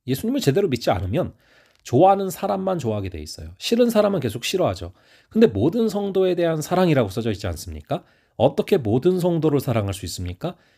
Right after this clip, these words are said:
예수님을 정말로 믿을 때 그게 가능해진다라는 것입니다. 그러니까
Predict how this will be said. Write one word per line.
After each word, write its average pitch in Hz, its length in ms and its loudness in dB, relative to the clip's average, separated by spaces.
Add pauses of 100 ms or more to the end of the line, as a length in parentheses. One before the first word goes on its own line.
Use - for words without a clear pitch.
(100)
예수님을 196 460 2
정말로 226 560 0
믿을 147 320 0
때 202 220 -2
그게 156 260 -2
가능해진다라는 139 920 -2
것입니다. 80 420 -10
그러니까 151 580 -2